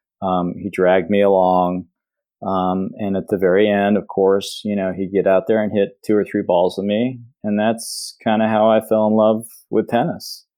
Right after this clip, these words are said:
Um, so started, started at the public parks. And then when I was old enough to start taking lessons, probably at n-, eight or nine, and, uh, it was from a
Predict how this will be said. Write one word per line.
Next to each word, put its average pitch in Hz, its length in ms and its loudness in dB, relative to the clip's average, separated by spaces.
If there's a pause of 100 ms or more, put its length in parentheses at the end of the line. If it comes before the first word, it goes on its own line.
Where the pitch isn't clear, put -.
(540)
Um, 95 720 0 (460)
so 101 200 0
started, 120 560 2
started 120 260 2
at 123 60 0
the 123 80 -10
public 123 260 2
parks. 120 640 0 (360)
And 104 180 -2
then 104 120 0
when 104 120 0
I 101 80 2
was 101 200 0
old 113 280 2
enough 110 260 2 (100)
to 104 140 -2
start 104 300 -2
taking 104 320 -6
lessons, 113 840 -2 (360)
probably 107 320 4
at 98 140 2
n-, 101 260 -10
eight 107 180 2
or 104 100 -2
nine, 107 560 -4 (600)
and, 104 420 -2
uh, 95 460 2
it - 180 -4
was 101 220 -4
from 101 400 -2
a 95 60 -4